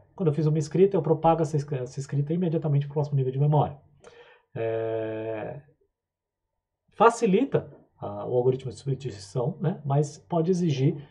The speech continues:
ah, um write buffer, né? Por outro lado, a gente pode usar a política write back. A política de write back marca cada uma das linhas da cache, ou cada uma das páginas, da,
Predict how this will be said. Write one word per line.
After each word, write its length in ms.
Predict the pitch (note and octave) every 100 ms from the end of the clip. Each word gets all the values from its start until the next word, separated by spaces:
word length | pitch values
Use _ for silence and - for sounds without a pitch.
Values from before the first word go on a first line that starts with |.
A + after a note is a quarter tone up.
| - -
ah, 420 | B2 B2+ B2+ C#3+
um 140 | D#3 E3+
write 260 | C#3+ C#3
buffer, 380 | E3 F3+ C#3+ - - _ _ _ _
né? 100 | G#2 - _ _ _ _ _ _
Por 120 | -
outro 180 | B3 G#3+
lado, 400 | G3+ A#3 D3+ - _ _ _
a 60 | D#3
gente 160 | D#3 -
pode 400 | D#3+ D3 - E3+
usar 180 | D3+
a 40 | E3
política 360 | E3 D3+ -
write 260 | F#3 F3+ -
back. 340 | G#3 G3+ - - _ -
A 80 |
política 260 | C#3 C3+ C3+
de 80 | C3+
write 160 | C3
back 260 | - C3+ C3+
marca 400 | C#3 D#3+ G#3 -
cada 220 | - C#3+
uma 140 | C3 A#2
das 200 | A2+ G#2
linhas 220 | B2+ G2+
da 100 | G#2
cache, 400 | - E3+ G3+ A3+
ou 60 |
cada 140 | - G2+
uma 100 | G2
das 160 | F#2+
páginas, 440 | - C3 C#3+ G#2
da, 100 | F#2